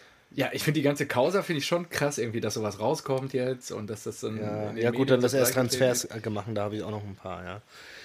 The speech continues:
Speaker 2: Also,
Speaker 1: Okay.
Speaker 2: ja, ja, find ich auch. Und Neuer hat's jetzt auch platziert, ne?
Speaker 1: Ja.
Speaker 2: Hat jetzt nochmal gesagt, das kenn ich nicht vom F C Bayern und finde ich auch komisch. Aber im Prinzip ist es jetzt auch sehr schwierig für, für Bayern, finde ich.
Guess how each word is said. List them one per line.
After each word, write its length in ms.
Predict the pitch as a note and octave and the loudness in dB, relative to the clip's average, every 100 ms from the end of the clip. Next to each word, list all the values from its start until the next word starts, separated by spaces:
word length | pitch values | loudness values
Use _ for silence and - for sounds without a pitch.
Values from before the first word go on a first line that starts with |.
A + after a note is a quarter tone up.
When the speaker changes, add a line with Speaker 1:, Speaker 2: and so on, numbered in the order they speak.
| - - | -16 0
Speaker 2:
Also, 200 | C3+ C3+ | 4 4
Speaker 1:
Okay. 120 | A#2 | 4
Speaker 2:
ja, 140 | B2+ - | 2 4
ja, 280 | A#2+ B2 D#3 | 4 6 4
find 180 | D3 C3 | 2 0
ich 120 | B2+ | 2
auch. 200 | C3+ D#3 | 2 2
Und 260 | C3+ B2 A#2+ | 0 2 4
Neuer 260 | B2 C#3 | 6 6
hat's 180 | B2+ - | 4 0
jetzt 160 | B2 A#2+ | -2 0
auch 200 | A2+ - | -4 -4
platziert, 500 | - A#2 - C#3+ F3 A#2 | -2 -2 0 0 0 0
ne? 200 | B2+ D#3 - - - - _ _ - - | -2 -4 -12 -20 -20 -20 _ _ -14 -6
Speaker 1:
Ja. 160 | A#2 - | -6 -6
Speaker 2:
Hat 60 | - | -4
jetzt 160 | A2+ | -2
nochmal 180 | A2+ A2 | 0 -2
gesagt, 300 | G#2 A#2 C3 | 2 2 2
das 120 | A#2 | 0
kenn 160 | - B2 | 0 0
ich 120 | B2 | 0
nicht 160 | B2 A#2 | -2 -4
vom 120 | A#2 | -6
F 100 | G#2+ | -4
C 80 | - | -6
Bayern 400 | A2+ A2 A#2 A2 | -4 -2 -2 -4
und 240 | F#2 G2 F#2+ - - - - - _ _ _ _ - | -6 -10 -12 -18 -20 -20 -20 -20 _ _ _ _ -20
finde 520 | - - - C3+ E3+ | -14 -6 -2 2 2
ich 320 | - - - - | 2 -2 -6 -6
auch 320 | A#2+ - - | -4 -6 -10
komisch. 440 | - D3+ B2+ F#2 | -6 -4 -2 -4
Aber 180 | F#2+ G#2+ | -4 -4
im 100 | A#2 | -4
Prinzip 420 | B2+ A#2+ D3 E3 | -4 -4 -4 -4
ist 220 | B2+ - - | -4 -4 -2
es 60 | |
jetzt 180 | C3 - | -4 -4
auch 140 | - G#2 | -6 -4
sehr 320 | - C3 C#3 | -4 -2 -2
schwierig 560 | - B2+ D#3 C#3+ B2 | -4 -4 -4 -4 -6
für, 460 | - A#2+ A#2 A2+ G#2 | -4 -2 0 0 0
für 220 | - A2+ | -2 -4
Bayern, 480 | G2+ G#2 C3 A2+ C#3 B2+ - | -2 -2 -2 -6 -8 -12 -12
finde 220 | G#2 A2+ | -8 -6
ich. 160 | D#3 | -8